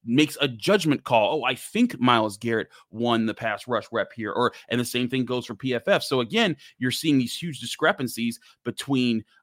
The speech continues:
um, uh, be-, between Myles Garrett's grade from P-, or, or pass rush win rate from P F F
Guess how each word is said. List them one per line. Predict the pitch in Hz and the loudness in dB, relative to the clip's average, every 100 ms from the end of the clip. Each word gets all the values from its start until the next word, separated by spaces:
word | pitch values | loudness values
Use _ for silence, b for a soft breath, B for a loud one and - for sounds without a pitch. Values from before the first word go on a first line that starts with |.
| - | 0
um, | 120 113 104 90 - - - | 2 4 2 -2 -8 -14 -4
uh, | 110 104 92 | 2 4 2
be-, | 82 110 - | 0 -10 -6
between | 123 - 127 117 | -6 0 0 2
Myles | 120 131 120 - | 4 4 2 0
Garrett's | 135 147 127 - - - | 2 2 2 -4 -12 -8
grade | 117 127 104 | -2 -2 -2
from | 117 | -6
P-, | 107 131 | -4 -2
or, | 117 117 107 92 | 0 2 0 2
or | 113 110 | 2 2
pass | 131 123 127 | -2 -2 -2
rush | 110 | -4
win | 113 123 123 | -2 -2 0
rate | 117 - | 0 -2
from | 123 107 | -6 -6
P | 120 110 | -2 -2
F | - | 0
F | 180 | -2